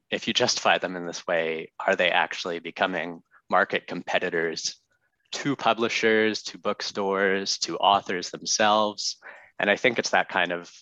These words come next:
especially with respect to creative workers and au-, authors, a kind of a lateral violence thing. Maybe that, that's an extreme term, but, like, a lateral conflict thing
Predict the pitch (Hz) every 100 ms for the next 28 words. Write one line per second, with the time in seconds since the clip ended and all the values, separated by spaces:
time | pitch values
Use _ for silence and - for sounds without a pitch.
0 | - - 151 135 - 113 101 98 - 90
1 | 90 - 98 85 85 - - _ _ _
2 | _ _ - - 107 107 110 95 98 90
3 | 87 - 92 95 - 107 98 90 85 85
4 | - - - - _ _ _ _ _ -
5 | - - 147 147 113 92 95 101 98 85
6 | 82 85 95 87 85 85 - 82 80 82
7 | 107 _ - - _ 110 123 123 107 95
8 | 92 113 92 101 82 - - - 101 90
9 | 87 92 85 85 90 92 95 92 101 117
10 | 113 101 92 - 95 90 90 - - 87
11 | 87